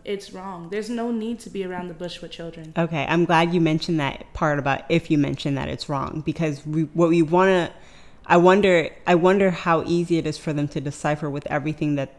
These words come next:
Speaker 2: that's being flooded into their, their little brains,
Speaker 1: Mm-hmm.
Speaker 2: if,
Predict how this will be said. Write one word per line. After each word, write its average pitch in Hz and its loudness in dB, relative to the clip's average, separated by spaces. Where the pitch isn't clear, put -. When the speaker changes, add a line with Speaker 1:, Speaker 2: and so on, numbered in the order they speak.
Speaker 2:
that's 143 -6
being 147 0
flooded 147 -2
into 143 -6
their, 139 -6
their 147 -4
little 139 -6
brains, 156 0
Speaker 1:
Mm-hmm. 170 -18
Speaker 2:
if, 175 -6